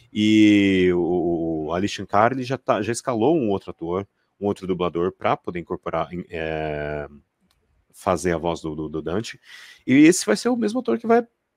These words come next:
provavelmente incorporar o personagem em jogos futuros. Mas, colocando essa, essa conversa de lado, eu acho que minha experiência com Separate Ways, ela foi uma,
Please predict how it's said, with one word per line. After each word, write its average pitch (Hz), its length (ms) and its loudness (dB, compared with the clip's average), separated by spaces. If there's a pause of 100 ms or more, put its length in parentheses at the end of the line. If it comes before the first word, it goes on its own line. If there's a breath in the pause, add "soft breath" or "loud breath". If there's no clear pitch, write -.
(120)
provavelmente 165 760 2 (360)
incorporar 151 500 2
o 175 40 2
personagem 190 600 -4
em 269 80 -2
jogos 127 220 0
futuros. - 480 -10 (600 loud breath)
Mas, 285 320 0 (920)
colocando 247 380 4
essa, 131 240 0
essa - 180 2
conversa 92 320 -4
de 80 60 -8
lado, 90 440 -2
eu 143 140 2
acho 180 120 -4
que 196 60 -8
minha 208 100 -6
experiência 143 380 -6
com 104 140 -8
Separate 85 400 -6
Ways, 101 400 0 (400 soft breath)
ela 147 220 2
foi 165 180 2
uma, 175 420 0